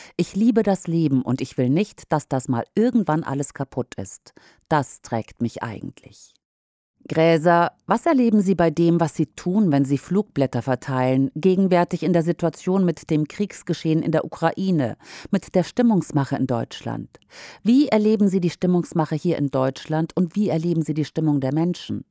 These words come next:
Von Wimmersberg: Sehr unterschiedlich. Bei Zufallsgesprächen auf der Straße oder bei Taxifahrten zum Beispiel und in ähnlichen Situationen bin ich oft erstaunt, wie politisch und kritisch die Menschen diskutieren.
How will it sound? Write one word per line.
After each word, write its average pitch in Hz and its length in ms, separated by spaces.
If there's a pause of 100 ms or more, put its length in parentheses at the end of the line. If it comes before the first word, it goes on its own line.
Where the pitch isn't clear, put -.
(480)
Von 147 200
Wimmersberg: 160 800 (460)
Sehr 170 320
unterschiedlich. 147 880 (360)
Bei 190 120
Zufallsgesprächen 180 920
auf - 140
der 165 80
Straße 139 500
oder 139 160
bei 127 140
Taxifahrten 147 720
zum 151 220
Beispiel 143 580 (280)
und 196 120
in 196 160
ähnlichen 202 460
Situationen 170 960
bin 175 120
ich - 140
oft - 180
erstaunt, 147 680 (340)
wie 233 220
politisch 202 640
und 165 180
kritisch 233 400
die 151 100
Menschen 135 360
diskutieren. 110 800